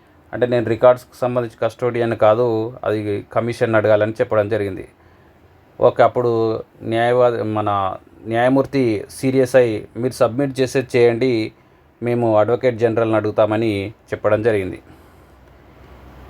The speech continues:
ఇక మళ్ళీ మోహన్ రెడ్డి గారు వాల్యుయేషన్ ఒకటి మాత్రమే జరిగిందని, ఆ ప్రాసెస్ జరిగిన విధానం వి-, ఎక్స్‌ప్లనేషన్ చేయడం జరిగింది. అంటే కమిషన్ కేవలం ఒకే వాల్యుయేషన్ మాత్రమే జరిపింది, ఆ వాల్యుయేషన్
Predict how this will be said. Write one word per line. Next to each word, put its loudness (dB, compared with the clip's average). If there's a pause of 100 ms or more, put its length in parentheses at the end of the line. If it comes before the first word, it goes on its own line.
(1900)
ఇక 2
మళ్ళీ 2
మోహన్ -2
రెడ్డి -2
గారు 4
వాల్యుయేషన్ 0
ఒకటి -4
మాత్రమే -2
జరిగిందని, -2 (640)
ఆ -6
ప్రాసెస్ 0
జరిగిన -2
విధానం -4 (340)
వి-, -4
ఎక్స్‌ప్లనేషన్ -4
చేయడం 2
జరిగింది. 0
అంటే -2 (120)
కమిషన్ -2
కేవలం 0
ఒకే -2
వాల్యుయేషన్ 0
మాత్రమే -2
జరిపింది, -4 (340)
ఆ 6
వాల్యుయేషన్ 0